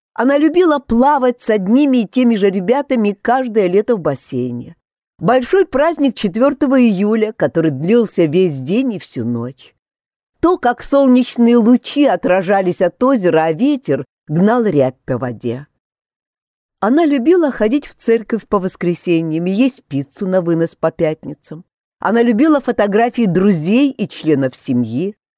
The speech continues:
рождественские открытки, прикреплённые к дверце холодильника в течение нескольких месяцев после окончания праздников. И любила читать в гамаке после полудня на заднем дворе.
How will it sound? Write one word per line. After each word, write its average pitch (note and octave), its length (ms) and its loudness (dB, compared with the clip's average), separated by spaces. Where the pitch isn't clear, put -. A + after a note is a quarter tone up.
рождественские C4 920 0
открытки, A3+ 600 -2
прикреплённые G3 840 -2
к E3 80 -4
дверце F3 480 -2
холодильника F#3 760 0
в - 60 -14
течение F#3+ 480 -4
нескольких D3+ 680 -4
месяцев F#3+ 580 -2
после C3 320 -4
окончания C#3 640 -4
праздников. - 680 -12
И C#4+ 140 2
любила F4+ 440 4
читать C#4+ 380 -2
в F#3 120 -2
гамаке G3+ 500 0
после F#3 360 -2
полудня G#3+ 540 0
на C#3+ 160 0
заднем C#3+ 460 -4
дворе. A#2 460 -10